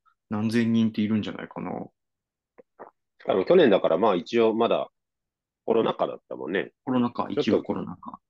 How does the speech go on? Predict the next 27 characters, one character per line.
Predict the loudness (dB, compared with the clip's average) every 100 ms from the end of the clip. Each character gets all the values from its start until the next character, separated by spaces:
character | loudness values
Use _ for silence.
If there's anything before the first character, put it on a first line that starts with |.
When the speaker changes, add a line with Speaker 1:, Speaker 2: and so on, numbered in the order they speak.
| _ _ _
Speaker 2:
去 | 2
年 | 4 4
と | 0
今 | -2
年 | -2 -2 -4
は | -2
な | -2
ん |
か |
人 | -2 0 4
出 |
が | 2
違 | 0 0 0
う | 0
か | -6
ら、 | -6 -10
じ | -4
ゃ |
あ |
も | -2
っ | 0
と | 2 4
多 | 2
い。 | 0 -10 _ _ _ _ _ _ -20 -18
Speaker 1:
か | -6 -2
も | 0 0
ね。 | -2 -2 0 2 0 -2